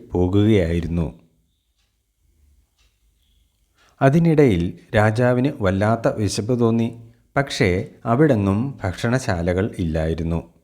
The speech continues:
അതിനിടയിൽ ഒരു സന്യാസിയെ രാജാവ് കണ്ടുമുട്ടി.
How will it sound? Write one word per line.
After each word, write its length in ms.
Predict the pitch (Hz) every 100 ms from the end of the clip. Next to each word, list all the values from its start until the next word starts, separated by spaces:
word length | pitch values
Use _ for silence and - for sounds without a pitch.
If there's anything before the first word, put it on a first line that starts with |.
| _ _ _ _ _ _ _ _ _ _ _ _ _ _ _ _ _ _ _ _ _ _ _ _ _ _ _ _ _ _ _ _ _ _ _ _ _ _ _
അതിനിടയിൽ 720 | 127 147 175 143 123 87 - -
ഒരു 160 | 113
സന്യാസിയെ 680 | 120 110 113 151 151 101 90 95 95
രാജാവ് 440 | 90 90 95 98
കണ്ടുമുട്ടി. 540 | 92 87 92 95 92